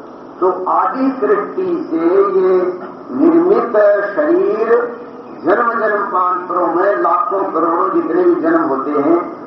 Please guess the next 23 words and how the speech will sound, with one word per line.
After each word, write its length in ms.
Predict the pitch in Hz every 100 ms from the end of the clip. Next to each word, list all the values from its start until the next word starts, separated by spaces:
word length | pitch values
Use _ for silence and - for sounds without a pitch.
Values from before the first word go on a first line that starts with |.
| -
वो 200 | 147 190
सूक्ष्म 500 | - 165 - 190 -
शरीर 340 | 294 311 185 170
ही 180 | - -
चलता 340 | 180 165 170 165
जाता 260 | 160 165 160
है, 140 | 170 180 - - - - -
जब 200 | 226 -
तक 200 | - -
प्रलय 300 | - - 185
नहीं 120 | -
होता। 240 | - - - - - - - - - 57 64 62 - - - - - - - - - - - - - - - - - - 139 135 - 143 147 - - - - - - - - - - - - - - - 226
हम 180 | 202 208
जब 220 | 240 196
मनुष्य 220 | 208 214 208
शरीर 240 | 202 277 - 170
छोड़ 160 | 170
देंगे, 260 | - 180 175
कल्पना 400 | 151 165 160 -
कीजिए, 440 | 147 151 139 277 453 - - - - - - - -
और 120 | -
हमसे 280 | - - 415
कुछ 160 | -